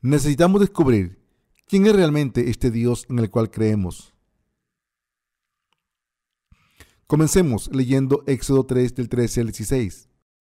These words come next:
Dijo Moisés a Dios: "He aquí que llego yo a los hijos de Israel, y les digo: 'El Dios de vuestros padres me ha enviado a vosotros'. Si ellos me preguntaren: '¿Cuál es su nombre?', ¿qué le responderé?".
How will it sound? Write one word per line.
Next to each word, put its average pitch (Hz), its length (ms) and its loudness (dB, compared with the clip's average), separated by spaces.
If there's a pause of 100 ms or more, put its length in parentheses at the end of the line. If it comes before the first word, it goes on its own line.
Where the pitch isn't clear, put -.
(540)
Dijo 170 260 2
Moisés 165 560 2
a 123 80 -4
Dios: 98 400 -4 (640)
"He 147 120 4
aquí 107 460 -2 (360)
que 131 120 0
llego 135 260 2
yo 135 380 0
a 139 60 -4
los 127 200 -2
hijos 117 240 -4
de 113 60 -2
Israel, 107 480 -4 (340)
y - 60 -6
les 131 140 2
digo: 95 400 -6 (420)
'El 135 180 0
Dios 196 220 2
de 208 60 0
vuestros 185 340 0
padres 113 420 -2
me 113 120 -2
ha 104 40 0
enviado 107 460 -2
a 107 40 -2
vosotros'. 101 600 -8 (500)
Si - 240 -6
ellos 233 200 2
me 208 80 2
preguntaren: 107 680 -2 (560)
'¿Cuál 294 140 0
es - 80 -4
su 185 100 0
nombre?', 92 400 -2 (840)
¿qué 269 100 0
le 269 100 2
responderé?". 107 680 -2